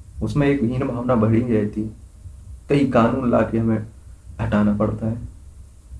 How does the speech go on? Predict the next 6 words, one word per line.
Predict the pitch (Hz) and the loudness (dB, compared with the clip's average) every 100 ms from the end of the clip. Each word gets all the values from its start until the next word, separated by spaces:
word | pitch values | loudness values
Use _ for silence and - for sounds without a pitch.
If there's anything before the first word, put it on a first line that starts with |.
| - - - - - - - - - - - - - - - - - - - - - - - - - - - - | -16 -16 -16 -16 -16 -16 -16 -18 -20 -20 -20 -20 -16 -16 -16 -20 -20 -20 -18 -18 -16 -18 -18 -20 -18 -18 -16 -4
ऐसा | 110 143 | 0 2
नहीं | 151 220 | 4 4
कि | 139 | 2
अपने | 110 113 107 | 2 4 4
आप | 107 | 2
समाज | 104 107 104 | 0 0 0